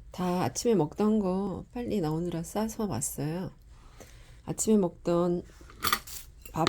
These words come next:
햇반 돌리고 남은 거 반, 그다음에 스테이크 그 소스, 그다음에 해초 무침에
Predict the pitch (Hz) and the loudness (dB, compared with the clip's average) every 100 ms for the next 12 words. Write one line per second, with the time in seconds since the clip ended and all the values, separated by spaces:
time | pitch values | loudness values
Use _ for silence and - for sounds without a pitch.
0 | - - - 247 240 220 214 208 185 139 | 0 2 4 6 6 4 4 4 4 4
1 | 160 185 175 170 - 170 165 190 254 349 | 2 2 0 -2 -2 -2 0 2 0 -2
2 | - - - - - - 151 151 151 156 | -8 -20 -20 -20 -20 -6 -2 0 -2 -2
3 | - 214 214 - 175 175 196 247 285 320 | 0 0 0 -2 0 2 2 2 0 -4
4 | - - - - - - - 175 175 262 | -14 -20 -20 -20 -20 -20 -8 -8 -4 -4
5 | 262 - - - - - - - - - | -4 -6 -10 -10 -20 -20 -20 -20 -20 -20
6 | - 175 170 170 175 208 269 330 - - | -8 -2 0 2 2 2 0 -2 -10 -20
7 | - - - - 294 277 294 220 - - | -20 -20 -20 -6 -4 0 2 2 0 -2
8 | 180 202 269 | 0 0 0